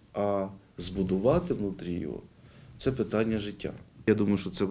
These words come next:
вже отут, вже в моїх, в моїй силі волі зробити те, що я собі, як його, я думаю, це буде монастир для того, щоб не працювати на городі, щоб не замітати. Це, це буде монастир для того, щоб вирішити важливі питання людського життя.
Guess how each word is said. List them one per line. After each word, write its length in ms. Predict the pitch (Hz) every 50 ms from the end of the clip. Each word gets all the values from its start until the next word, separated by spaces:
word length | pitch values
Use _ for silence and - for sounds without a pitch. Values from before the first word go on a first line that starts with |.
| 98 - -
вже 240 | - 95 101 98 104
отут, 340 | 92 90 92 107 107 92 101
вже 160 | 95 90 95
в 100 | 98 98
моїх, 320 | 113 131 147 147 131 110 - - - - - - - - - -
в 40 |
моїй 280 | 101 110 131 139 131 110
силі 360 | - - - 113 107 104 104
волі 400 | 95 95 98 98 95 90 90 85 87 - - - - - - - - - - -
зробити 360 | - 95 101 113 131 131 -
те, 140 | 90 - 107
що 180 | 101 - - 92
я 140 | 90 98 101
собі, 360 | 95 - 80 85 90 92 90
як 240 | 92 92 90 - 92
його, 120 | 85 78
я 60 | 80
думаю, 280 | - - - - - -
це 140 | - - 95
буде 280 | 92 92 85 82 78 - - - - - -
монастир 380 | - 82 92 92 92 92 127 120
для 140 | 104 92 92
того, 320 | 90 95 104 104 104 101 - - - - - -
щоб 220 | - - 104 92 98
не 140 | 113 123 123
працювати 760 | 127 123 98 95 90 - - 87 87 87 90 95 92 -
на 120 | 110 123 123
городі, 500 | 117 120 127 120 127 127 127 120 123 127 131 - - - - - - - - - - - - - - - - -
щоб 220 | - - 117 101 101
не 180 | 104 113 117
замітати. 800 | 110 110 110 104 98 95 90 90 - 104 101 117 113 - 120 117
Це, 240 | 123 123 - 123 113
це 140 | - -
буде 220 | 113 107 110 104 104
монастир 380 | 104 104 101 104 98 - 127
для 140 | 113 104 98
того, 280 | 92 90 110 110 110 101
щоб 200 | - - 90 87
вирішити 460 | 85 95 95 95 90 - - - 92
важливі 420 | - - 85 87 101 113 107 98
питання 460 | 90 87 85 85 92 95 95 98 98 92
людського 480 | 85 87 85 - - - 85 80 80
життя. 300 | 76 78 73 - - -